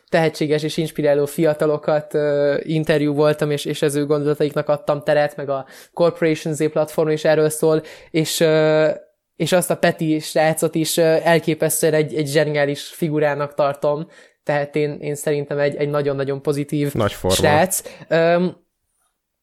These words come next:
Speaker 1: másik, tehát egy másik az, hogy szerintem ez, ez, ez azért valamilyen módon ez a, ez egy videó stílus, vagy egy ilyen,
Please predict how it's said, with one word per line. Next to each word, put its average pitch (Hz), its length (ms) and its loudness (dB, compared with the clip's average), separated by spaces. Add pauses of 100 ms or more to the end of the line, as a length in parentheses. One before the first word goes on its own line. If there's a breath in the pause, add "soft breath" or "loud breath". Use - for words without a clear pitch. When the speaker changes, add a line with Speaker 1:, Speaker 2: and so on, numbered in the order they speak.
(340)
Speaker 1:
másik, 214 460 0
tehát 220 160 0 (120)
egy 202 60 2
másik 214 360 -2
az, 214 120 0
hogy 208 100 -2
szerintem 208 360 0
ez, 202 240 0
ez, 180 240 0
ez 175 120 0
azért 190 240 2
valamilyen 165 360 2
módon 156 320 0
ez 156 160 -2
a, 156 440 2
ez 156 100 0
egy 156 280 0 (200)
videó 147 680 0
stílus, 143 500 -4
vagy 143 200 -2
egy 135 140 -2
ilyen, 139 360 -2